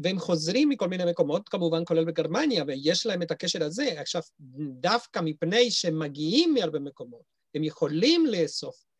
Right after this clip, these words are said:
הרבה מאוד, אה, אה, אה, הייתי אומר, אה, מגמות שונות שהתפתחו קצת אחרת במזרח, ב-, ב-, ב-,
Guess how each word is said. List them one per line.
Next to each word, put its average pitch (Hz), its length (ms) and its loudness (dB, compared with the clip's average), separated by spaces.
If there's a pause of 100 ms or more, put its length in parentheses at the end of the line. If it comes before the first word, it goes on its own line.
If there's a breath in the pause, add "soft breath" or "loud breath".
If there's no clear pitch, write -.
(260 soft breath)
הרבה 147 360 2
מאוד, 165 360 4 (140)
אה, 180 60 -6 (160)
אה, 165 140 2 (840 soft breath)
אה, 143 240 -2 (1500)
הייתי 147 420 -4
אומר, 143 520 -4
אה, 131 380 -8 (280)
מגמות 185 640 4
שונות 220 440 4
שהתפתחו 180 540 -2
קצת 190 280 -2
אחרת 185 520 0
במזרח, 156 840 2
ב-, 151 80 0 (200)
ב-, 143 180 2 (180)
ב-, 135 200 -4